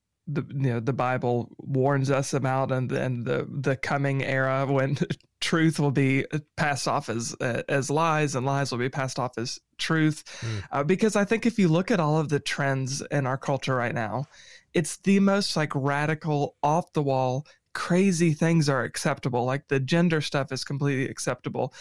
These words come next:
Speaker 1: Uh, the race stuff is completely acceptable. And so often the race stuff is just a reversal of, uh, of the, our dark history as, uh, America with slavery and Jim Crow and all that. Now it's,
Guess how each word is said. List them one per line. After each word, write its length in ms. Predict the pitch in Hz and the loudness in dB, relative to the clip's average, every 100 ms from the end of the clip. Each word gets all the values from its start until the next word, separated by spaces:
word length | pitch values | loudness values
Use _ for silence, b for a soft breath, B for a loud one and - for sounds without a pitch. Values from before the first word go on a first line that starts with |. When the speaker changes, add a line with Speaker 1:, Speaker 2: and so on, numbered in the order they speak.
| B B | B B
Speaker 1:
Uh, 160 | 131 139 | -2 2
the 180 | 160 | 2
race 360 | 160 151 156 175 | 4 4 2 0
stuff 340 | - 143 135 | 0 -2 0
is 120 | 143 - | -2 -2
completely 420 | 151 151 156 139 | -2 0 2 0
acceptable. 500 | - 147 139 135 135 | -2 -4 -2 0 0
And 100 | 135 | 0
so 180 | - 156 | 0 2
often 340 | 156 151 143 | 0 0 0
the 60 | 139 | 0
race 220 | 139 151 | 0 0
stuff 300 | - 139 - | 0 -2 -2
is 160 | 135 | -4
just 400 | - 143 147 - - B B - | 0 0 0 -4 -12 B B -2
a 100 | 156 | 0
reversal 880 | 151 143 143 151 151 - 139 139 - b b b | 2 0 2 2 2 2 2 0 -4 b b b
of, 280 | 147 139 139 - | 0 0 -2 -4
uh, 120 | 147 - | -4 -2
of 280 | 143 131 127 - - 151 | -2 -2 -4 -10 -14 -4
the, 100 | 151 - | -4 0
our 120 | 151 | 2
dark 300 | 147 143 143 | 4 2 0
history 420 | - 165 - 135 | -2 -2 0 0
as, 160 | 131 117 | 0 -2
uh, 200 | 139 139 - | -2 -2 -2
America 400 | 131 131 131 139 | -2 0 0 0
with 140 | 131 | -2
slavery 580 | - 143 139 135 135 131 | 0 0 0 2 0 2
and 140 | 131 | 0
Jim 180 | 131 139 | 0 -2
Crow 220 | - 139 | 0 0
and 100 | 131 | 0
all 100 | 127 127 | 0 0
that. 260 | 135 - B B | -2 -4 B B
Now 320 | 165 165 175 180 | 2 2 4 2
it's, 180 | - | -2